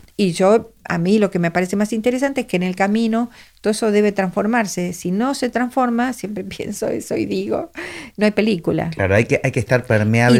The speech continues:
Speaker 1: Y
Speaker 2: a eso.
Speaker 1: también tiene que haber una transformación personal. Si en
Speaker 2: Ajá.
Speaker 1: el, en, entre que uno inicia un proyecto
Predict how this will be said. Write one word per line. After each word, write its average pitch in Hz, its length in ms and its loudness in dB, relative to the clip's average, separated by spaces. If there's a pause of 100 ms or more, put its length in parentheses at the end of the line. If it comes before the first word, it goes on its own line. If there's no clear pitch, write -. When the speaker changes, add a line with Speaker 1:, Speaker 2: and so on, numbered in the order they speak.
Speaker 1:
Y - 20 8
Speaker 2:
a 240 60 8
eso. 240 80 6
Speaker 1:
también 285 480 4 (240)
tiene 220 240 0
que 214 60 2
haber 208 120 2
una 208 140 0
transformación 185 560 -4
personal. 165 500 -6 (140)
Si - 160 -2
en 190 80 2
Speaker 2:
Ajá. 202 100 0
Speaker 1:
el, - 140 -6 (140)
en, 208 180 0 (100)
entre 214 380 0
que 226 120 2
uno 302 240 0
inicia 208 600 0
un 190 140 -4
proyecto 175 640 -6